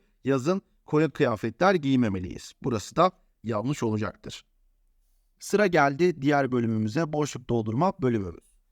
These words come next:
Karışımlar, elementler ya da bileşikler gibi nokta nokta değildir. Ne değildir? Saf madde değildir. Saf madde ikiye ayrılır.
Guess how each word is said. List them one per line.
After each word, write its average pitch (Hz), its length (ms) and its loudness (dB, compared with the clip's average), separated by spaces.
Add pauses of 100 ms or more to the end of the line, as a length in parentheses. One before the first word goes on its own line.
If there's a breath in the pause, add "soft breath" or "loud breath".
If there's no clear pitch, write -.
(280)
Karışımlar, 214 720 2
elementler 185 600 0
ya 180 120 0
da 160 120 -4
bileşikler 151 540 -2
gibi 139 300 0 (340)
nokta 165 320 0
nokta 147 260 0
değildir. 110 300 -2
Ne 175 220 2
değildir? 175 400 2 (300)
Saf - 460 0
madde 135 460 0
değildir. 131 500 -2 (760)
Saf 196 320 2
madde 185 420 2
ikiye 180 260 2
ayrılır. 131 480 2